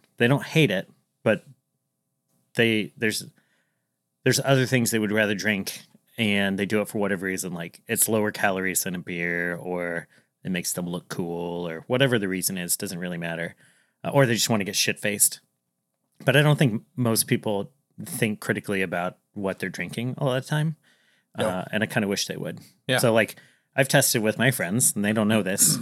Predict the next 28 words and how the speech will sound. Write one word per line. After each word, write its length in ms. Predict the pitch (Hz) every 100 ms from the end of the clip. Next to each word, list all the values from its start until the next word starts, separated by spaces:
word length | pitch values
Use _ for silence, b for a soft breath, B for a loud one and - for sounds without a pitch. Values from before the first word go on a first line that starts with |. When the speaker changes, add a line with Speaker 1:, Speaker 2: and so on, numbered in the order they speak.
| 98
Speaker 1:
<clears throat> 160 | -
and 180 | 104 101
they 160 | 92 110
don't 100 | 104
really 180 | 104 95
listen. 480 | 104 - 90 101 - b b b -
But 100 | 113
I've 100 | 107
tested 320 | 131 120 113
it 60 | 104
with 220 | 101 -
whiskey 640 | 101 - 117 110 107 110
and 440 | - 98 92 90 92
with 240 | 90 -
wine. 680 | 98 110 107 107 107 107 107 -
Uh, 260 | 101 90 90
we 280 | 101 101 95
intentionally 560 | 85 120 110 113 107
stash 580 | - - 98 98 - - b b b b b
cheap 380 | - 120 107 - - - _ _ -
red 380 | 107 104 98 107
and, 400 | 110 95 95 90 - - _ _
uh, 460 | 104 98 92 90 87 - _ _ _ -
rosé 340 | 113 98 101
wines 560 | 101 104 101 98 - - _ _ _ _ _ _ _
for 260 | - 104 90
certain 360 | - 101 98
friends 580 | - 101 95 98 -